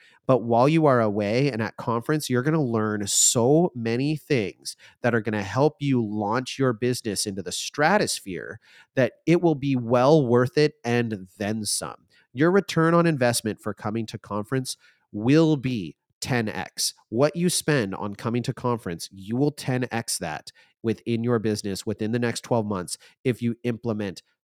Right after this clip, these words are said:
twenty-five percent of the stuff that you're gonna learn at conference. You will grow so much by utilizing all the amazing information. And this year we have more speakers. You have all of the Next Gen owners.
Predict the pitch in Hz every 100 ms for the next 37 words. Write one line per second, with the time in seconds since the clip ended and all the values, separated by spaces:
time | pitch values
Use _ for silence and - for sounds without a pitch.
0 | _ - - 156 165 156 - 135 127 -
1 | 113 - - - 170 151 - - 110 101
2 | - - 92 - 90 92 90 80 78 82
3 | 76 - 82 71 - - - _ - _
4 | _ 113 117 135 170 175 143 143 147 123
5 | 120 127 95 69 - - - 117 123 143
6 | 147 123 - - 101 98 113 123 110 101
7 | 101 95 107 113 120 117 95 92 101 107
8 | 110 113 107 110 101 101 92 87 - -
9 | - - - - 131 165 - 175 151 147
10 | 151 147 127 127 131 156 165 165 151 -
11 | - 110 87 67 64 - - - 135 147
12 | 127 110 - 113 131 147 110 98 90 -
13 | - 92 85 - 117 113 117 160 175